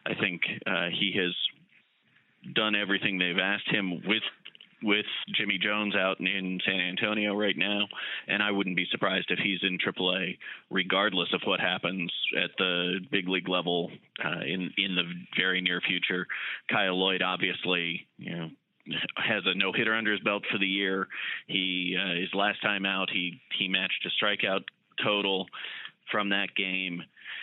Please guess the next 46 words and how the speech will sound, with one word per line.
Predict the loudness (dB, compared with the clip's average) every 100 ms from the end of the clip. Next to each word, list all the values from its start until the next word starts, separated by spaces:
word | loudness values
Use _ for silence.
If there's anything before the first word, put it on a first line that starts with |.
| -12 -4 0
Uh, | 2 2 0 0
he's | 0 0 2
a |
guy, | 2 2 0 -2 -2
you | -2
know, | -2 -6 -14 -20 _ -20 -20 -6 -2
we've | 0
talked | 2 0 2
to | 0
him | 2 -2 -4 -2
for, | 0 0 -2 -2
for | 0 2 2
several | 2 2 2
years | 2 0
in | 0
the | 0
organization. | 0 -2 0 0 0 -2
His | -2 -2 -4 -4
split | -2 0
finger | 0 0
fastball | 0 0 0 0 0 0
is | -2 _ -4
probably | 0 0 2 0 2
one | 0
of | 0
the | -2 0
three | 0
or | 0
four | 0 2
best | 0 0
pitches | -2 0 0 0 0 0
in | 0
the | 0 0
system | -2 0 -2 -2 -6 -2
and | 0
always | 2 2 2
has | 2 0 0
been, | 0 0 -2 -10 -12 -12 -10 -6 2
but | 4 4 0
he's | 0 2 2 0 -4 -4 0
struggled | 2 2 0 -2
to |
get | -2 -2 0 2
to | 2
it | 0 -6 -6 -2
sometimes | 0 2 0 0